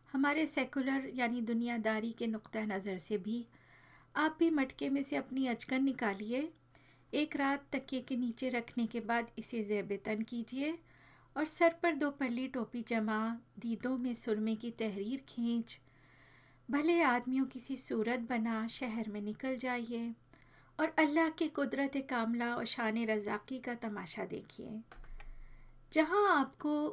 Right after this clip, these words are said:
ऊदे ऊदे, नीले नीले, पीले पीला पैरहन और तंबू कनाते नज़र आएं, बस वहीं रुक जाइए, वही आपकी मंजिल है। आप अब भी नहीं समझे? हमें तो आपकी जहानत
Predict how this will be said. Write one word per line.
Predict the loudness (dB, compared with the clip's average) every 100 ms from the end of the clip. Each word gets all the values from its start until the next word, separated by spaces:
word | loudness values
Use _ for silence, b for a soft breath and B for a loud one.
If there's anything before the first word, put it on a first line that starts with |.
| 0
ऊदे | 0 2 2 2
ऊदे, | 0 -2 -2 0 0 -4 -6 -2
नीले | 0 2 2
नीले, | 0 0 0 0 -2 -4 -8 -20 _ -4
पीले | -2 0 -2
पीला | -2 -4 -2 -2
पैरहन | 0 2 2 0 0 -2 -2 -6 -4
और | -2 -2
तंबू | -4 -4 -2 -4 -4 -6 -6
कनाते | -4 -4 -8 -6 -4
नज़र | -2 -2 -2
आएं, | 0 -2 -4 B B B B 2
बस | 2 2
वहीं | 2 2 0
रुक | -2 0
जाइए, | 0 0 -2 -6 -6 -12 b b b b -2
वही | 0 4 4
आपकी | 4 2 -4 -2
मंजिल | -2 -2 -2 0
है। | 0 -2 -6 b b b b b
आप | 2 2 -2 -4
अब | 0
भी | 0 2
नहीं | 2 2
समझे? | 2 0 0 0 -2 -4 -16 _ _ _ -8
हमें | 0 0 0
तो | -2
आपकी | -4 -4 -4
जहानत | -2 -2 -2 -6